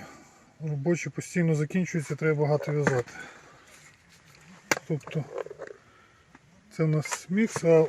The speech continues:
оце от реальний той, що з пачки. Тобто нічого нового не видумуємо. Мікс три ікс. Який ходить так само методний пелець Корса. Корса означає, до речі, швидкий. Це, це вс-,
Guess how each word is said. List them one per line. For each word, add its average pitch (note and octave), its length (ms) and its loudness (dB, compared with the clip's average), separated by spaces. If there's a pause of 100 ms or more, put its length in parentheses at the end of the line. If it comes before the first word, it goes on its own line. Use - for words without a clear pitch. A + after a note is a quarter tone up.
оце D#3+ 280 2
от F3+ 180 6
реальний D#3 400 4 (520)
той, F3 100 6
що - 160 0
з - 60 -6
пачки. - 440 8 (580)
Тобто - 240 0
нічого G#3+ 320 8 (160)
нового F#3+ 340 6
не F3 100 4
видумуємо. D#3 520 0
Мікс G3 320 -4
три D3+ 220 -10
ікс. - 320 -14 (1160)
Який F#3+ 140 -2
ходить E3+ 360 0
так D3+ 140 -8
само D3+ 340 -4 (140)
методний D#3 520 -6
пелець D3+ 400 -4
Корса. - 360 -4
Корса - 340 0
означає, D#3+ 480 4
до D3+ 120 2
речі, D#3+ 300 4 (600)
швидкий. F3 500 8 (160)
Це, D3+ 160 4 (1400)
це F3 200 12
вс-, - 360 6